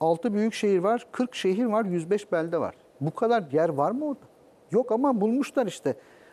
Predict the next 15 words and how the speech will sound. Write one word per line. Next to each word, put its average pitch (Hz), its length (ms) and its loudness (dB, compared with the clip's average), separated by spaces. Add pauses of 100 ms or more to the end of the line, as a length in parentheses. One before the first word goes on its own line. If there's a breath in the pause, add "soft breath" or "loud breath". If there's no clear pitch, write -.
(120)
Afrin 208 360 0
kantonu, 160 460 0
Fırat 202 400 0
kantonu 156 460 -2
böyle 196 220 2
gidiyor. 196 320 2 (160)
Minbiç, 196 540 0
Rakka, 185 420 0
Tapka, 214 460 -2
Ka-, - 300 -4
Deir 208 240 4
Zor 196 260 0
kantonu. 160 360 -4 (400 loud breath)
Yani 180 420 0
hepsine 220 720 -2